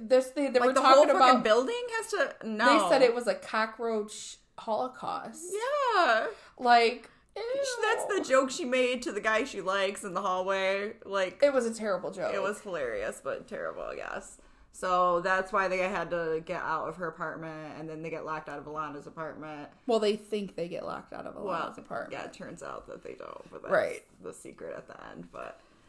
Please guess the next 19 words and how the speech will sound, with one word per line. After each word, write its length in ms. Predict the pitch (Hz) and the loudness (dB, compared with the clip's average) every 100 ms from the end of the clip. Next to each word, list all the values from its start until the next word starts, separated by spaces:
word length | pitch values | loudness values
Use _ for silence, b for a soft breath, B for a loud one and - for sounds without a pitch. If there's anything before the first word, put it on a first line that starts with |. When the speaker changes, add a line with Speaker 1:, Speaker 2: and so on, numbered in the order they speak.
| b - | b -8
Speaker 2:
but 100 | 196 | -2
then 140 | 226 | 0
the 80 | 196 | 6
lockpick 540 | 196 202 - 220 - | 8 8 4 -6 -4
guy 300 | 175 151 160 | -6 -4 -6
turns 280 | 160 170 165 | -8 -10 -6
out 160 | 160 - | -6 -8
to 60 | |
be 80 | 156 | -10
really 200 | 143 123 | -6 -6
creepy. 560 | - 165 131 - 110 147 | -8 -12 -8 -8 -6 -2
Speaker 1:
Oh, 360 | 277 311 339 - | 2 2 2 2
and, 280 | 302 254 - | 2 2 0
and 260 | - 294 277 | 0 2 0
Speaker 2:
Super 520 | - - 302 233 233 214 | -2 0 0 4 2 2
creepy. 760 | 226 254 285 262 233 226 202 | -2 0 0 -2 -2 0 0
Speaker 1:
Yes, 800 | 285 277 370 370 330 294 254 240 - | 0 0 0 2 2 2 0 -4 -10
like, 300 | 262 262 254 - _ | -4 -4 -4 -18 _
ew. 60 | - | -14